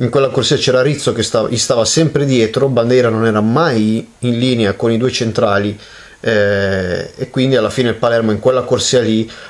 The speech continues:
ha veramente, veramente fatto quello che voleva, ha veramente fatto quello che voleva. Rizzo è stato devastante su quella corsia, ai-, e la Juve non è riuscita a chiudere mai. Ovviamente la Juve,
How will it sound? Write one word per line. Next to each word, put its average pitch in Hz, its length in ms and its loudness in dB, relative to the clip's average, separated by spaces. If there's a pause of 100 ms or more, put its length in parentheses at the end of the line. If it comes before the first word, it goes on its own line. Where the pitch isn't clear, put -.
(120)
ha 117 140 -2
veramente, 110 1700 2
veramente 123 400 0
fatto 120 320 -2
quello 117 240 2
che 117 100 -2
voleva, 101 420 0 (320)
ha 123 120 -4
veramente 120 460 0
fatto - 280 -6
quello 113 220 0
che 120 100 -6
voleva. 113 420 0 (480)
Rizzo 120 360 -2
è 107 40 2
stato 98 560 0
devastante 104 680 -4
su - 160 -10
quella 98 200 -4
corsia, 131 640 -2 (600)
ai-, 107 260 -6
e 117 180 -2
la 104 120 0
Juve 113 240 0
non 113 120 0
è 104 60 0
riuscita 101 680 0
a 95 80 -4
chiudere 113 340 -2
mai. 113 320 0 (220)
Ovviamente 123 360 0
la 107 100 2
Juve, 120 500 2